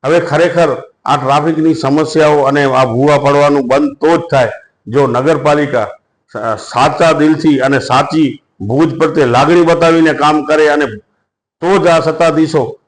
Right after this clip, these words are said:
ખરેખર ભારતીય જનતા પાર્ટીના લોકો જે આજે વાહવાહી કરવા માટે જ્યારે નીકળે છે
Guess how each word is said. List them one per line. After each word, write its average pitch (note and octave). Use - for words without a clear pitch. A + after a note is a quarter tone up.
ખરેખર D3+
ભારતીય C#3+
જનતા C#3+
પાર્ટીના C#3+
લોકો C#3+
જે C#3+
આજે C#3
વાહવાહી C#3+
કરવા C#3+
માટે C#3+
જ્યારે C#3+
નીકળે C#3
છે A#2+